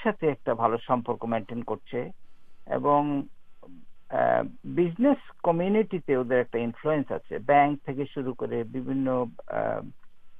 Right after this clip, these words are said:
আহ, ইন্টারন্যাশনাল ট্রেডিং থেকে শুরু করে ইরানিয়ানদের শিয়া যারা গ্রুপ আছে, বিজনেসম্যান, তাদের একটা বিশেষ রোল আছে। এবং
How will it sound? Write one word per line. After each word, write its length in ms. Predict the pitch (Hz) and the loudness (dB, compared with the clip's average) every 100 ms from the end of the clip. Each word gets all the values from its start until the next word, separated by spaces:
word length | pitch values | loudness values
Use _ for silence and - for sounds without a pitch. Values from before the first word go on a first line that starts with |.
| - | -6
আহ, 200 | 113 117 | -2 0
ইন্টারন্যাশনাল 680 | 139 135 143 151 - 135 127 | 0 0 0 0 -2 0 2
ট্রেডিং 480 | 120 - 165 170 143 - | 2 4 4 4 0 -2
থেকে 200 | 113 107 110 | -6 -8 -8
শুরু 220 | 131 117 | -6 -4
করে 340 | - 104 107 - - | -4 -4 -4 -6 -10
ইরানিয়ানদের 920 | - 156 156 180 233 262 196 135 107 101 | -8 2 4 6 6 4 2 2 0 -2
শিয়া 540 | - - 160 170 196 180 | -8 -8 0 2 2 2
যারা 340 | 127 113 110 | 2 2 2
গ্রুপ 400 | 117 120 185 226 | 0 -2 0 4
আছে, 400 | 135 - 127 139 | 4 4 -2 -6
বিজনেসম্যান, 640 | 214 135 117 147 - 233 262 | -4 -6 -4 -6 -6 -6 -2
তাদের 280 | 175 127 | 0 2
একটা 400 | 113 - 110 95 - - - - - | 0 -2 -2 -2 -2 -10 -14 -14 -10
বিশেষ 540 | 120 165 - 220 - | -4 -2 2 2 2
রোল 200 | 143 143 | -2 2
আছে। 300 | 120 - - - - - - - | 2 2 -8 -12 -12 -14 -14 -2
এবং 540 | 143 156 180 185 170 | 2 6 6 4 0